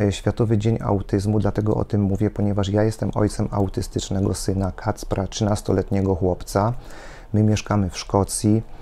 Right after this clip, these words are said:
y, i generalnie na tym vlogu pokazujemy nasze życie w Szkocji oraz pokazujemy nasze podróże do nietypowych miejsc na całym świecie, do, do takich miejsc, do których nie docierają, y, turyści,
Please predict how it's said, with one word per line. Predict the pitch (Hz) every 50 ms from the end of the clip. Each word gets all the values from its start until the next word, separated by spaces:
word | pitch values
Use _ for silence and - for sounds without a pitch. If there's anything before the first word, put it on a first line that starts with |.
| - - - - - - - -
y, | 104 101 -
i | - 127 127
generalnie | 123 135 131 131 127 127 127 127 127 123
na | 117 117 117
tym | 113 - 113 107 104
vlogu | 107 107 104 104 101
pokazujemy | - - - - 101 87 104 107 107 104 101
nasze | 95 95 92 - - 95
życie | 87 98 - - 95
w | -
Szkocji | - - - 104 98 - - 113
oraz | 104 98 95 -
pokazujemy | - - 98 - 92 92 101 98 98 95 95 92
nasze | 92 95 95 - -
podróże | - - - 101 92 95 101 104 107 101 104 98 95
do | 95 92
nietypowych | 98 98 - - 92 - - 95 92 98 92 -
miejsc | 98 101 101 95 - -
na | 107 95
całym | - - 95 92 90 90
świecie, | 87 - - - 113 107 - - - 104 98 - - - - - - - - - - -
do, | 104 98 98 95 98 92 95
do | 101 104
takich | - 110 101 - 101 95 -
miejsc, | 107 104 104 101 98 95
do | - 90
których | - - 95 98 98 90
nie | 95 101 104
docierają, | 95 98 92 - - 101 95 95 92 92 90 92 92 90 101 117 - - - 92 90
y, |
turyści, | - - 92 90 95 92 90 - - - - 95 92 90 - -